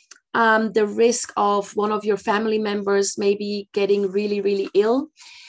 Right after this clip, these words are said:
Um, I would say make sure that you check in, especially with your elderly family members, check in regularly, make sure that they're doing okay and that you spend more time with them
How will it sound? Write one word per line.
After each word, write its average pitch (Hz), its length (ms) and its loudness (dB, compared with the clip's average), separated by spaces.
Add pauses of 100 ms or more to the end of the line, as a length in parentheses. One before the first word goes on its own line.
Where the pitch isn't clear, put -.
(340)
Um, 220 680 2
I 240 140 2
would 269 160 -2
say 254 220 0
make 240 320 0
sure 247 240 0
that 220 180 0
you 214 100 -2
check 247 420 -4
in, 233 160 0
especially 208 500 -2
with 202 200 2
your 220 200 -4
elderly 262 460 2
family 226 400 -2
members, 202 580 0 (360)
check 262 280 0
in 262 160 4
regularly, 214 800 2 (380)
make 247 240 0
sure 254 200 0
that 226 200 0
they're 202 160 2
doing 214 300 0
okay 208 500 0
and 202 320 -2 (120)
that 196 280 -2
you 202 100 0
spend 220 460 -4
more 214 420 2
time 208 380 -2
with 190 180 -2
them 190 260 -2